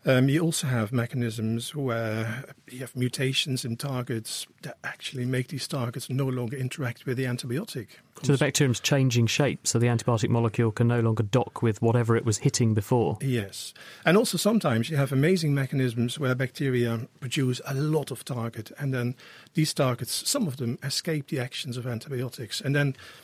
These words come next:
Speaker 1: the, the pathways that normally lead to the, uh, synthesis of new building blocks for new cells still occur.
Speaker 2: So basically they're just out-competing the antibiotic 'cause they make so much of the thing the antibiotic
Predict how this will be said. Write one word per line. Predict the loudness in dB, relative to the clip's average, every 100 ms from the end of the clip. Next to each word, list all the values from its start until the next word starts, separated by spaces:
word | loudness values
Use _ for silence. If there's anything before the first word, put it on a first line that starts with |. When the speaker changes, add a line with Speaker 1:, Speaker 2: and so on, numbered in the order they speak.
| -20 -4
Speaker 1:
the, | 0 2 0
the | -2
pathways | 0 0 0 0 0 0
that | 0
normally | 0 2 2
lead | 0 0 2 0 -2 -10
to | -6
the, | -2 -2
uh, | -4 -10 -20 -14 -8
synthesis | -6 -6 -6 -8 -6
of | -4
new | -2 0
building | 2 0 0 -2
blocks | -2 -4
for | -4 0
new | 2 2
cells | 0 -4 -6 -8 -10 -12 -16 -12
still | -2 0 0
occur. | -2 -4 -6 -10 -14 -20 _ -2
Speaker 2:
So | 2
basically | 4 4 4 2
they're | 2
just | 4 2 2
out-competing | 0 2 2 4 2 4 4
the |
antibiotic | 2 2 2 2 2
'cause | 4
they | 4
make | 4 2
so | 4 4
much | 4 2
of | 2
the | 2
thing | 4 4
the | 4
antibiotic | 2 2 2 2 0